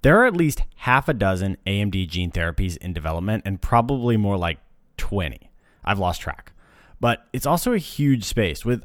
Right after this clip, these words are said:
opportunities for more than one therapeutic. These trials will certainly have significant bearing on the future of Gyroscope and how narrow or broad the application of G T zero zero five will be.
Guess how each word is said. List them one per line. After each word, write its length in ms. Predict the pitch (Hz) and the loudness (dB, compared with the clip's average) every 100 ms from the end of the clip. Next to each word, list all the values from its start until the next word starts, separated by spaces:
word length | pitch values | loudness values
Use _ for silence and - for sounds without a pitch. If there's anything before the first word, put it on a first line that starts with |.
| - | -4
opportunities 600 | 160 185 185 180 156 139 | -4 -2 -2 0 -2 -2
for 120 | 120 | -2
more 440 | 110 104 110 120 120 | 0 4 4 4 2
than 200 | 123 110 | 0 -2
one 300 | 95 95 87 | -2 -2 -2
therapeutic. 720 | 82 80 - 175 73 - - _ _ _ _ _ | -2 -4 -2 -2 -4 -10 -20 _ _ _ _ _
These 220 | 123 196 - | 0 0 2
trials 420 | 104 76 80 - | 0 0 -2 -2
will 160 | 113 | -2
certainly 340 | 104 165 165 175 | 0 0 0 0
have 200 | 143 113 - | -2 -2 -8
significant 680 | - 110 110 113 143 151 80 | -8 -2 -2 -2 -4 -6 -4
bearing 300 | 87 87 90 | -4 -2 -4
on 100 | 95 | -4
the 60 | 95 | -4
future 340 | 101 95 98 | -4 -4 -4
of 80 | 87 | -4
Gyroscope 640 | 95 92 92 - 101 95 - | -2 -2 -2 -2 -2 -2 -4
and 180 | 107 - | -6 -8
how 160 | - 131 | -6 -2
narrow 540 | 135 117 117 127 120 - | 0 2 2 2 0 -2
or 180 | 110 | -4
broad 500 | 104 104 98 101 113 | -2 -2 -2 -2 -4
the 100 | 98 - | -6 -6
application 580 | 98 104 - 98 - | -4 -4 -4 -4 -2
of 120 | 95 82 | -4 -4
G 180 | 95 | -8
T 220 | 90 98 85 | -6 -6 -6
zero 260 | 82 80 | -4 -6
zero 220 | 82 85 | -6 -6
five 340 | 76 78 76 76 | -6 -6 -6 -6
will 120 | 76 | -8
be. 360 | 69 67 62 | -6 -8 -8